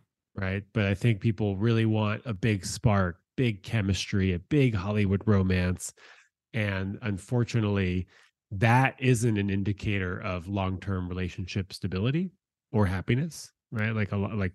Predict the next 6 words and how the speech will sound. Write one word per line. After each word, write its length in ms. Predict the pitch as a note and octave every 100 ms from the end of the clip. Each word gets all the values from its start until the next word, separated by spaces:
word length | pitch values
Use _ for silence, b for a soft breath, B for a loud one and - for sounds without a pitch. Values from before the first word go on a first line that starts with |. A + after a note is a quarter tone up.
| -
red 320 | A#2+ G#2+ A2
hot 300 | G2 A2+ G2+
chemistry 500 | - G#2+ A2 - C#3
is 140 | G#2+ -
super 560 | - - D3+ B2 G2
exciting. 640 | F2 - A2+ G#2+ F2 E2